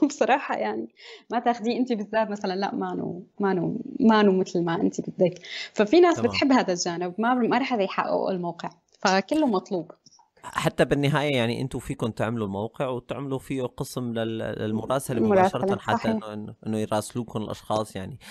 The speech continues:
Speaker 1: تمام.
Speaker 2: بس في مثلًا في أشخاص مثلًا بيجي على بالها تطلب كتاب معروف وهن بيعرفوه ولكن حابين يهديوه لشخص معين.
Speaker 1: مهم.
Speaker 2: ف-، فهيك
Speaker 1: بحبه العمل. صحيح.
Speaker 2: تمامًا.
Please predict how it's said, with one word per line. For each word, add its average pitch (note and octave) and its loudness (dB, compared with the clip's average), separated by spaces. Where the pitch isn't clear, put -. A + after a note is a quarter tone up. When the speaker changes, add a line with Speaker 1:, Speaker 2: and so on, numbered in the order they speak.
Speaker 1:
تمام. G#3+ 4
Speaker 2:
بس G3 6
في C#3+ -2
مثلًا B2 -2
في - -4
أشخاص B2+ 0
مثلًا A#2 -4
بيجي A#2+ -2
على G#2 2
بالها A2+ 2
تطلب A#2+ -2
كتاب A#2+ 0
معروف G#2+ -2
وهن G#2+ -2
بيعرفوه G#2 -4
ولكن A2 -2
حابين G#2+ -4
يهديوه A2 -4
لشخص A2 -8
معين. A2+ -6
Speaker 1:
مهم. A3+ 4
Speaker 2:
ف-، G2 0
فهيك G#2+ 0
Speaker 1:
بحبه - 0
العمل. F#3+ -2
صحيح. A3+ 2
Speaker 2:
تمامًا. A2+ -2